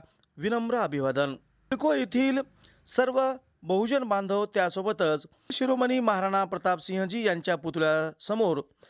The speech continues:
अभिवादन कार्यक्रमाचं आयोजन करण्यात आलं आहे. सकाळी दहा वाजता आमदार आनंदराव पाटील बोंढारकर,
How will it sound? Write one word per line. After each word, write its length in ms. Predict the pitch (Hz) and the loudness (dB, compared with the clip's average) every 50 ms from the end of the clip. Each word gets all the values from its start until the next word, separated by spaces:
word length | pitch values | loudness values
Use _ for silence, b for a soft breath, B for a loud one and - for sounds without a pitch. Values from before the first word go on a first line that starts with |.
| b b b b b | b b b b b
अभिवादन 560 | - 202 208 285 302 269 240 190 196 202 214 | -2 -2 0 0 0 0 0 2 0 -2 -2
कार्यक्रमाचं 720 | 220 - 208 180 175 156 180 165 165 160 160 - 196 202 196 | 0 -2 -2 -2 -2 -2 -4 -2 -2 -2 -2 -2 -2 0 0
आयोजन 480 | 180 175 170 165 160 143 170 175 180 190 | 0 0 0 0 -2 -2 -2 -2 -2 -2
करण्यात 640 | 165 180 160 151 156 151 151 147 151 156 175 - - - | 0 0 0 0 0 0 0 2 0 0 -2 -4 -6 -4
आलं 160 | 160 143 143 | -2 0 2
आहे. 400 | 139 135 131 123 139 139 143 139 - _ _ _ _ _ _ _ _ _ _ _ _ b b b b b b b b b | 0 0 0 0 0 0 0 -2 -4 _ _ _ _ _ _ _ _ _ _ _ _ b b b b b b b b b
सकाळी 440 | - - 233 226 233 233 240 247 254 | -2 0 0 2 2 2 0 0 0
दहा 240 | 226 226 196 165 175 | 0 -2 -2 0 0
वाजता 520 | 175 185 208 226 - - 240 185 160 147 151 156 _ _ _ _ _ _ _ _ _ _ _ _ _ _ _ _ - | 0 0 0 -2 0 0 0 2 2 0 -2 -6 _ _ _ _ _ _ _ _ _ _ _ _ _ _ _ _ -4
आमदार 360 | - 214 226 226 226 233 247 240 | -2 -2 -2 0 0 0 0 0
आनंदराव 460 | - 202 208 233 240 240 254 254 247 | -2 -2 -2 -2 -2 0 0 0 0
पाटील 340 | 233 240 214 165 202 185 175 | 0 -2 -2 -2 -4 -6 -4
बोंढारकर, 680 | 156 165 170 170 165 180 220 226 220 - 240 247 254 | -2 -2 -2 0 0 0 0 0 -2 -4 -4 -4 -4